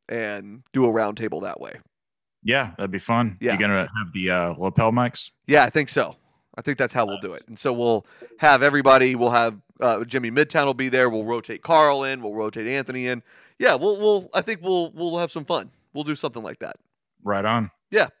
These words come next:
Speaker 1: So I'm excited for that, man. So, yeah, it's gonna be a busy month coming up. A lot going on, a lot getting ready for baseball season. Uh, we just did an episode of The Outfielder yesterday, uh, about ten Cent Beer Night. What'd you think?
Speaker 2: Man, it was hilarious. That was,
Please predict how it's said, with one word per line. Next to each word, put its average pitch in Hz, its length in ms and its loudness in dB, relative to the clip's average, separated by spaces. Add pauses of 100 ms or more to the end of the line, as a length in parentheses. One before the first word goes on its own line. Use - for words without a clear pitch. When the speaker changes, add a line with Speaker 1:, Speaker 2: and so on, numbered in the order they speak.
(440)
Speaker 1:
So - 120 0
I'm 226 120 6
excited 214 360 8
for 196 100 2
that, 156 220 4
man. 117 160 -6
So, 185 180 2
yeah, 214 180 8
it's 143 160 2
gonna 240 180 -4
be 240 120 2
a 190 40 4
busy 156 340 -2
month 143 280 -2
coming 143 260 -8
up. 139 220 0 (520)
A - 80 -14
lot 156 200 6
going 151 240 4
on, 143 160 6
a 139 40 0
lot 143 280 4
getting 143 180 -6
ready 147 140 2
for 139 100 -4
baseball 135 420 -4
season. 143 440 -6 (300)
Uh, 139 180 4
we 151 80 0
just 196 180 -2
did 180 160 2
an 170 100 -4
episode 175 340 -2
of 165 40 -6
The 160 120 0
Outfielder 131 440 0
yesterday, 113 680 -4 (440)
uh, 117 340 2
about 135 260 -2
ten 151 200 -6
Cent 131 220 -6
Beer 156 160 0
Night. 131 180 0
What'd 131 140 -2
you 127 60 -10
think? 147 200 -6 (500)
Speaker 2:
Man, 107 480 0
it 117 100 2
was 101 140 2
hilarious. 80 460 -6
That 123 160 0
was, 107 300 0